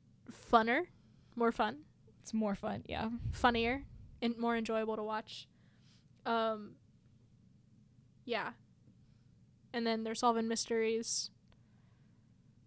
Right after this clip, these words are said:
Speaker 1: Um,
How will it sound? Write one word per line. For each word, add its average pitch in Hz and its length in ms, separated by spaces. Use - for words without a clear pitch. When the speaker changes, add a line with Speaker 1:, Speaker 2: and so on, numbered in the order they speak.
Speaker 1:
Um, 226 580